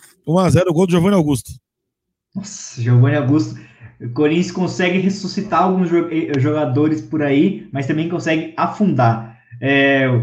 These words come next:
Speaker 2: o Saulo Silab mandou, Casim, é, o, o Vinícius Alex é um pé quente do Corinthians aí, porque o Casim,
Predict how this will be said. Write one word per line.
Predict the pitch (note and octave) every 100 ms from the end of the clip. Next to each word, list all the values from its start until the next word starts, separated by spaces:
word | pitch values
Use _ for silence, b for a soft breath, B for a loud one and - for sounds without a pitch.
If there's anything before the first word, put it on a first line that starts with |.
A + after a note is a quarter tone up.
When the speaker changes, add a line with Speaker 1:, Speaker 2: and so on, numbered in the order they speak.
| A#2+ - -
Speaker 2:
o | B2+ C3+ C3
Saulo | - E3 E3 F#3+ F#3+
Silab | - - - - G#3+ G#3+ F#3 A3 F3 C#3+
mandou, | C3 C#3+ C#3+ B2 -
Casim, | F#3+ E3 B2+ F3 G3 D3
é, | D3
o, | B2 - D3+ C3 - _ _ _
o | -
Vinícius | C3+ F#3+ A3 A3+
Alex | F#3 F#3+
é | G#3+
um | F#3+
pé | A3 G#3+
quente | - G3+ G#3+
do | F3+
Corinthians | F3+ D3+ F#3 F#3
aí, | C#3+ D3+ G#3 - - -
porque | C#3+ C3
o | E3+
Casim, | F#3 D3+ D3 E3+ D#3 C#3 A#2+